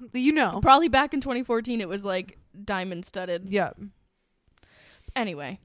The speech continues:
Speaker 1: <laughs>
Speaker 2: Um, not the point. Not the point, Allie. Damn. So, they see the car. They're like, "Oh, shit." And then they see this figure.
Speaker 1: Oh.
Speaker 2: And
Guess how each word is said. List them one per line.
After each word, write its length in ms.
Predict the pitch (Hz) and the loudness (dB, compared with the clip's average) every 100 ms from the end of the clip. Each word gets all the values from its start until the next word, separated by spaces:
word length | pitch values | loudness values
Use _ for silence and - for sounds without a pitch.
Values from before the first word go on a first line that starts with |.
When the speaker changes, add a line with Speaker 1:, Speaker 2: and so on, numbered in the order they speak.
| - | 0
Speaker 1:
<laughs> 720 | 294 - - 370 339 359 226 - _ _ - | 8 10 10 8 8 6 4 -12 _ _ -8
Speaker 2:
Um, 420 | 220 196 185 160 - | -4 -4 -6 -12 -6
not 220 | 247 262 254 | 2 2 0
the 40 | |
point. 340 | 202 214 151 - _ _ _ 233 233 | -8 -6 -8 -12 _ _ _ -14 -8
Not 260 | 240 285 | -8 -8
the 80 | 240 | -8
point, 380 | - 247 247 - | -6 -6 -6 -10
Allie. 300 | 214 90 - | -16 -16 -16
Damn. 300 | 226 240 202 - _ - - _ _ _ _ _ | -12 -12 -12 -18 _ -20 -20 _ _ _ _ _
So, 480 | - - 233 185 185 - _ _ _ _ _ _ _ _ _ _ _ _ - - | -12 0 2 2 -2 -14 _ _ _ _ _ _ _ _ _ _ _ _ -20 -14
they 600 | 214 226 220 220 214 214 240 | -2 0 2 0 -2 -2 -6
see 160 | - 277 | -6 -6
the 80 | 302 | -4
car. 360 | 269 226 233 226 | -2 -2 -2 -6
They're 180 | 233 214 | -8 -4
like, 160 | 202 - | -4 -2
"Oh, 100 | 233 | -4
shit." 300 | - 208 - - | -2 -8 -8 -2
And 160 | 220 | 0
then 200 | 220 220 | 2 0
they 160 | 240 254 | -2 -4
see 500 | - - 220 214 214 | -6 -8 -8 -6 -8
this 260 | 202 202 - | -6 -8 -8
figure. 520 | - 185 170 123 202 - _ - | -8 -10 -8 -10 -12 -16 _ -12
Speaker 1:
Oh. 500 | 135 226 214 160 156 - - _ _ - | -6 -4 -4 -6 -10 -20 -20 _ _ -6
Speaker 2:
And 560 | 220 208 208 208 214 | -4 -2 -4 -6 -10